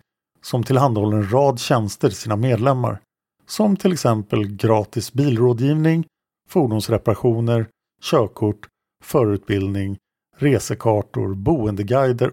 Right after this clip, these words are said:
och försäkringar. Lite grann som Motormännen i Sverige, antar jag. Bilen har också kraftiga stötdämpare fram.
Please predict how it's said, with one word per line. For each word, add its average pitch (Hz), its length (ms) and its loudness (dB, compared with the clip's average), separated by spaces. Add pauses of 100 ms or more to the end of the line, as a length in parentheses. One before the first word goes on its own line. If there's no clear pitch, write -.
och - 240 -2
försäkringar. 120 680 -4 (480)
Lite 127 160 0
grann 120 240 2
som 113 220 0
Motormännen 127 680 0
i 110 60 -2
Sverige, 135 320 0
antar 104 180 -4
jag. 113 100 -6 (720)
Bilen 175 480 2
har 165 140 2
också 117 640 0 (560)
kraftiga 135 760 0
stötdämpare 139 880 -2
fram. 139 380 -4